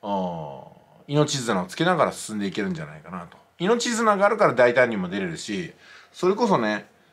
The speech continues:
このサラリーマン一本失ったら終わりだと思ったら、そこにしがみつくことが目的になってしまってね、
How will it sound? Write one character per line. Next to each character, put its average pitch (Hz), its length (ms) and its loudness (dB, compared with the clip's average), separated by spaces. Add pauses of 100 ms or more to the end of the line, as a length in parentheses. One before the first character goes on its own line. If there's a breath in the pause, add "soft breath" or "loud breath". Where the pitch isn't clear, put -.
(180)
こ 208 140 2
の 233 340 4
サ - 120 2
ラ 240 100 6
リ 269 80 -4
ー 269 60 -2
マ 185 120 4
ン 185 80 4
一 220 80 -2
本 143 180 2
失 131 260 2
っ 131 80 -6
た 135 120 2
ら 117 60 6
終 147 100 6
わ 226 80 8
り 247 60 0
だ 202 140 6
と 135 100 -4
思 110 100 -4
っ 90 40 -8
た - 140 -6
ら、 123 300 4 (100)
そ - 180 -6
こ 240 120 0
に 247 260 -6
し 185 140 -4
が 233 80 4
み 302 120 0
つ - 140 -10
く - 60 -14
こ 175 100 0
と 165 100 0
が 190 120 6
目 127 200 -2
的 117 180 -4
に 127 40 -4
な 123 140 2
っ 98 40 -4
て - 80 -12
し 92 120 -12
ま 85 80 -8
っ 80 60 -14
て - 100 -18
ね、 143 180 -10